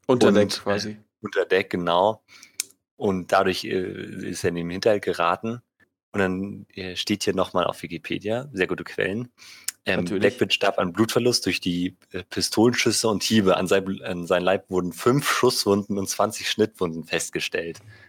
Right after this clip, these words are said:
Speaker 1: Das ist stark. Das
Speaker 2: Das
Speaker 1: erinnert
Speaker 2: ist
Speaker 1: mich
Speaker 2: schon
Speaker 1: jetzt gerade an One Piece.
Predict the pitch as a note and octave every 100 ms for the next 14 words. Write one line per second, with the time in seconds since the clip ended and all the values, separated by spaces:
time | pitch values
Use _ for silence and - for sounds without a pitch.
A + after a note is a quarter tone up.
0 | _ - A#2 - - - D#3+ G#2 G#2 -
1 | _ _ _ _ B2 A#2 A#2+ C3 C3 B2+
2 | A#2 - - A#2+ B2 B2 A#2+ - A2 A2
3 | A2 A2+ - _ _ _ _ - A2+ A#2+
4 | C3 B2+ A#2 G#2+ G#2 - -